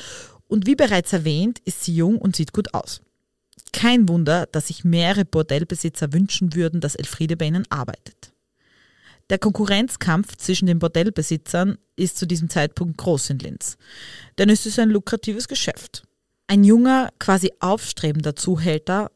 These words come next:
hat es neben den alteingesessenen Bordellbesitzern ebenfalls auf die hübsche Elfi abgesehen.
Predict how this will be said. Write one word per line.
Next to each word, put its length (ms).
hat 260
es 140
neben 180
den 180
alteingesessenen 920
Bordellbesitzern 960
ebenfalls 500
auf 80
die 140
hübsche 320
Elfi 340
abgesehen. 600